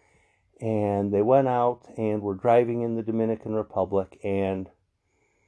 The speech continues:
there was an accident, and they were both dead. It was a very sad day.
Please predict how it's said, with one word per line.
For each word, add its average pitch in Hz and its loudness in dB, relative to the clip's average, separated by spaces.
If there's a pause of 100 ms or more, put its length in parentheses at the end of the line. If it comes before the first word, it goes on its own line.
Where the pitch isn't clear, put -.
(240)
there 95 0
was 104 2
an 104 -2
accident, 107 -4
and 98 -2
they 95 2
were 98 0
both 92 -4
dead. - -14 (2500)
It 143 6
was 151 6
a 147 4
very 117 4
sad 87 -4
day. 76 -10